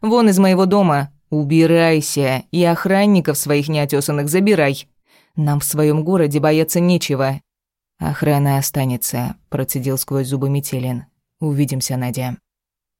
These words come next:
Сверкнул полным ярости взглядом и вышел, громко хлопнув дверью. Я вздрогнула. Кинулась было за ним следом, но Ярослава остановила. «Не смей его возвращать, Надя!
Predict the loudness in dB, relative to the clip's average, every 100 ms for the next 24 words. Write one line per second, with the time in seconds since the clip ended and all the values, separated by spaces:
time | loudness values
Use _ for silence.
0 | _ -6 0 0 2 4 4 2 0 2
1 | 4 2 2 0 -2 -4 -6 0 2 2
2 | 2 2 0 0 0 2 0 0 -2 -4
3 | -2 -2 -2 -2 -4 -4 -4 -4 -2 -4
4 | -4 -6 -4 -4 -4 -6 -10 _ _ _
5 | -2 0 0 0 0 0 -2 -4 -6 -10
6 | _ _ _ _ 0 4 6 4 4 2
7 | 4 4 2 2 0 -2 0 -2 -2 -2
8 | -2 -2 0 0 0 -2 0 -2 -4 -2
9 | -2 -2 -4 -6 -8 _ _ -2 2 2
10 | 2 2 4 2 2 2 2 0 0 -2
11 | 0 0 0 0 -2